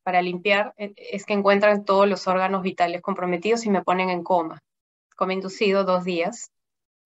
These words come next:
Em, y ahí es donde tengo, en esos dos días, Dios nuestro Señor me permite tener esta vis-, una visión que luego me pide compartir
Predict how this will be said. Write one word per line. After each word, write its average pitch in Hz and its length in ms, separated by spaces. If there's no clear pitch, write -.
Em, 175 640
y 214 120
ahí 214 240
es 240 80
donde 226 240
tengo, 196 560
en 185 100
esos 190 200
dos 196 200
días, 214 340
Dios 202 160
nuestro 202 240
Señor 180 280
me 180 120
permite 190 380
tener 180 280
esta 170 240
vis-, 170 260
una 240 260
visión 233 400
que 185 100
luego 185 220
me 190 160
pide 190 280
compartir 190 680